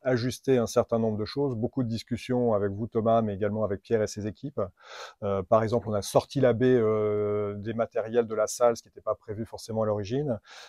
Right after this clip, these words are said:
Mais les, les interactions avec Pierre et ses équipes dans la, dans le mode projet, dans la construction, dans l'aménagement a été effectivement de grande qualité. Et on a eu plein de réunions, euh, dans la salle avec Pierre pour justement te-, tout optimiser. Et, et c'est ce que je recherchais.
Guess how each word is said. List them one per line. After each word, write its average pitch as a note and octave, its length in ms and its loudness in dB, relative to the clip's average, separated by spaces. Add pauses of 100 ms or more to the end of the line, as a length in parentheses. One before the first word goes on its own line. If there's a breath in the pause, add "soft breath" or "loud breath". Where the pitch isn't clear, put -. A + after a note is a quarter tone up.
(140 soft breath)
Mais G#2 100 -2
les, A2+ 280 2
les A2 200 0
interactions B2+ 520 6
avec A#2 160 4
Pierre B2 200 4
et A2+ 60 4
ses G#2+ 240 -4
équipes A2+ 300 -4
dans G#2 100 -4
la, G2 260 2
dans G#2 120 -2
le A2 60 -2
mode A#2 180 2
projet, A#2+ 600 2
dans A2+ 140 0
la A2+ 160 4
construction, B2 840 -2
dans G#2 140 2
l'aménagement B2+ 880 4
a G#2 100 2
été G#2 180 -8
effectivement A2+ 420 -6
de G#2+ 60 -6
grande G#2+ 200 -2
qualité. G#2+ 480 0
Et A2 80 2
on G#2 120 -2
a G#2+ 80 0
eu G#2 120 -2 (220)
plein C3 140 2
de A#2+ 60 2
réunions, A#2+ 500 2
euh, F#2+ 40 -6
dans A2+ 160 4
la B2+ 100 6
salle A#2+ 220 0
avec G2+ 200 -2
Pierre C3+ 280 0 (440 soft breath)
pour G#2+ 160 -4
justement B2 420 0
te-, A#2+ 300 0
tout C3 160 -4
optimiser. A2+ 520 -2 (380 loud breath)
Et, G#2+ 240 0
et - 80 -4
c'est C3+ 140 0
ce - 80 -4
que D3 100 4
je B2+ 60 4
recherchais. C#3 500 4